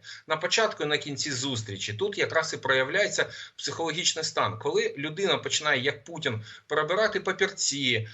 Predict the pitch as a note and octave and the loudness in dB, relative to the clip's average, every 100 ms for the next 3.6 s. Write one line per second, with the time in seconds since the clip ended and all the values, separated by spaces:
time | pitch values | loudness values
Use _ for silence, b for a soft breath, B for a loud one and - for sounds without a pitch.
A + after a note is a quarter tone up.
0 | B B A2+ A2 G#2+ A2 G#2 D3+ - C#3+ | B B 2 4 4 2 0 -4 -2 2
1 | F#3 F#3 D#3+ C3+ D3 C3 A#2 A2 - - | 2 2 -4 2 4 4 4 2 0 -4
2 | - B2+ B2 A2+ E3 F3 E3+ E3+ E3 - | 2 4 4 4 4 4 4 2 0 4
3 | D3 C#3 B2 A#2 A2 | 4 4 4 2 0